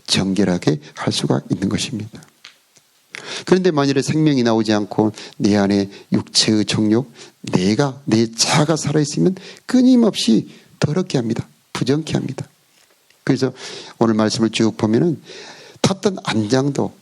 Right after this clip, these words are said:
부정하다. 그래서 다른 사람이 그 안장에 타면 그 사람도 하루 종일 부정해. 그래서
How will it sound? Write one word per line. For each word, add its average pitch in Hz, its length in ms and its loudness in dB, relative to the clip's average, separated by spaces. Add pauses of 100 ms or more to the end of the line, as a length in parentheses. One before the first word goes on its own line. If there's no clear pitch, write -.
부정하다. - 480 -4 (320)
그래서 127 240 -2
다른 156 300 2
사람이 165 260 0
그 156 160 0
안장에 135 260 0
타면 131 260 0
그 - 120 -2
사람도 170 320 0
하루 214 160 0
종일 196 200 2
부정해. - 360 -4 (880)
그래서 117 260 0